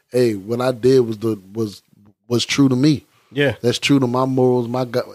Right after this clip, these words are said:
Speaker 1: and my moral compass, and my guidelines to my life. That's real to me.
Speaker 2: And that,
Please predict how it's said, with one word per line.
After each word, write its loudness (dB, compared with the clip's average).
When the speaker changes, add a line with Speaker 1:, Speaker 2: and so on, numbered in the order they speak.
Speaker 1:
and -14
my -8
moral 2
compass, -6
and -14
my -8
guidelines -12
to -20
my -4
life. -4
That's 0
real 2
to -12
me. -12
Speaker 2:
And -4
that, 2